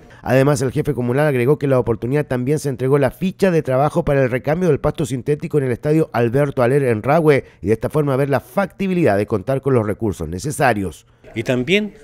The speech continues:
Speaker 2: aprovechamos la oportunidad para conversar referente a la situación del sintético que hoy día tiene el, el Alberto Aler.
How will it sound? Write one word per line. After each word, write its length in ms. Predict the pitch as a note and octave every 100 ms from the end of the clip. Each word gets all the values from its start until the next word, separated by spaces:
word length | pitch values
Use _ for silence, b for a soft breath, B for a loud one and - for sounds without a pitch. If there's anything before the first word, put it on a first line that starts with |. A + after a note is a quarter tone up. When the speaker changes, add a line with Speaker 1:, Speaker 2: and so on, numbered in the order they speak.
| -
Speaker 2:
aprovechamos 540 | G#2 G2+ - A2 G#2+
la 60 | G#2
oportunidad 680 | A2 - A2 A#2 D3 D#3+
para 400 | - G2+ F#2+ F#2
conversar 500 | - F#2+ F#2+ - C#3
referente 800 | C3+ - G2+ G#2+ G#2 A2 G#2 F#2 - B B B B
a 100 | G#2+
la 100 | G#2
situación 520 | G#2+ G2 F2+ C#3+ D3
del 140 | B2+
sintético 840 | - G2 - F3 C#3+ A#2 B2+ B2+ A#2 -
que 100 | F#2+
hoy 60 |
día 220 | F#2+ G#2 G2+
tiene 260 | A2 G#2+
el, 120 | G#2 -
el 140 | F#2+
Alberto 420 | F2 F2 G#2 -
Aler. 280 | A#2+ C#3+ -